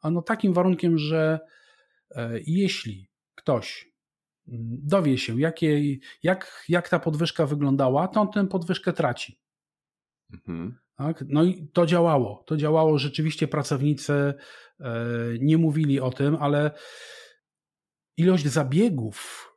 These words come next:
Speaker 1: które były podejmowane wobec tego pracownika przez jego kolegi, "A po co tam byłeś, o czym rozmawiałeś, a dostałeś tę podwyżkę" i tak dalej, była ogromna. Więc mo-, moim zdaniem
Speaker 2: Okej.
Speaker 1: jednak to wynagrodzenie jest indywidualnie negocjowane, co nie znaczy, że pracodawca,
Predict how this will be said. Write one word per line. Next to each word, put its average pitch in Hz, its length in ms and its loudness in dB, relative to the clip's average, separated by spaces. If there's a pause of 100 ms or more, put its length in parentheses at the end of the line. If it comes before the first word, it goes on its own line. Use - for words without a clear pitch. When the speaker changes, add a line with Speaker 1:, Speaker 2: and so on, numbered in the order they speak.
(140)
Speaker 1:
które 139 960 0
były 156 260 2
podejmowane 151 680 2
wobec 139 300 -2
tego 160 200 0
pracownika 143 580 -2
przez 127 220 -2
jego 156 220 0
kolegi, 143 400 2
"A 123 80 0
po 151 120 -4
co 147 140 -2
tam 139 180 2
byłeś, 139 320 2
o 135 40 -4
czym 143 200 -2
rozmawiałeś, 135 680 0
a 139 60 -2
dostałeś 135 460 -2
tę 131 160 0
podwyżkę" 131 460 -2
i 127 80 -2
tak 131 160 -4
dalej, 127 340 0 (360)
była 165 320 0
ogromna. 131 580 0 (840)
Więc 147 200 -4
mo-, 170 200 0
moim 185 260 4
zdaniem 175 240 2
Speaker 2:
Okej. 165 100 4
Speaker 1:
jednak 175 260 2
to 170 120 0
wynagrodzenie 160 720 2
jest 151 300 2
indywidualnie 156 600 2
negocjowane, 143 760 2
co 160 220 0
nie 151 180 4
znaczy, 165 340 0
że 131 140 -4
pracodawca, 135 960 -2